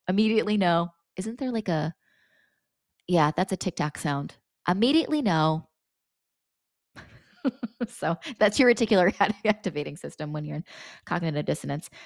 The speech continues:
And then the last thing is that you are obsessed with your self-growth and investing energetically, monetarily, whatever it is,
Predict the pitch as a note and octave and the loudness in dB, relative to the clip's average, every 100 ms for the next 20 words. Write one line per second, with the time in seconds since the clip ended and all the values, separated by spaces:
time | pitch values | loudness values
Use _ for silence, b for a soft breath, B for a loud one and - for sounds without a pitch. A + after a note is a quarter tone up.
0 | B B F#3+ G3 F#3+ F#3+ A3 E4+ - F3 | B B 2 4 4 6 4 4 -2 0
1 | D#3 D#3+ F#3 - F#3 E3 F3+ F3 E3+ A3 | 0 0 -4 -4 0 0 0 -4 -2 0
2 | C4+ - B3+ - - - - F3 F3+ - | 0 -2 -4 -4 -6 -8 0 2 2 -2
3 | - _ E3 F3 F3+ F#3 - _ D#3+ E3+ | -14 _ -4 0 2 0 -4 _ 0 2
4 | E3 D#3+ - - D#3+ D#3 D3 - - D#3+ | 2 -2 -8 -6 0 0 0 -8 -4 0
5 | B2+ - _ _ _ _ _ _ _ - | 0 -2 _ _ _ _ _ _ _ -8
6 | F#3+ F#3+ F3 D#3 E3 - A#3 B3 C#4 E3+ | -6 -6 0 0 0 0 0 0 -2 -4
7 | D#3 D3+ F3 F#3+ B3 C4+ B3+ B3+ B3 B | -4 -2 0 0 -2 -4 -2 -2 -4 B
8 | B B B _ E3+ D#3 C#3+ F#3+ G#3+ A#3 | B B B _ -2 0 -2 0 2 2
9 | B3 A#3 A#3 D3 D#3 C#3+ F3+ A#3 G3+ D#3+ | -2 -4 -4 -4 -4 -2 -2 -2 0 0
10 | D#3 D#3+ - | 0 -4 -10